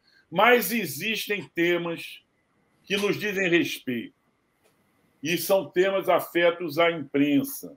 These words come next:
e aos jornalistas, e esses foram um pouco relegados. Então, a democratização dos meios de comunicação, para nós, é essencial.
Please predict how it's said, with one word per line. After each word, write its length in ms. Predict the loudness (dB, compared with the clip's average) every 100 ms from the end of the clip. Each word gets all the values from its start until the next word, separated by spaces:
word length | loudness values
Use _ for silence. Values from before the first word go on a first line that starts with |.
| _
e 100 | 6
aos 240 | 8 8
jornalistas, 1120 | 4 0 0 -2 -2 -4 -6 -12 -18 -18 -20 _ _ _
e 140 | 2 4
esses 220 | 4 0
foram 200 | -4 -4
um 80 | 0
pouco 300 | 0 0 0
relegados. 840 | 0 0 2 0 0 -4 _ -20 _ _
Então, 640 | -10 -8 0 2 2 0 -8 _ _ 2
a 120 | 2
democratização 680 | 4 0 0 2 2 0 -2
dos 140 | 0
meios 180 | 2 0
de 60 |
comunicação, 580 | -4 -6 -2 -2 -2 -4
para 220 | -2 -2
nós, 300 | 0 0 2
é 80 | 0
essencial. 1000 | -2 -6 -6 -6 -6 -2 0 0 -4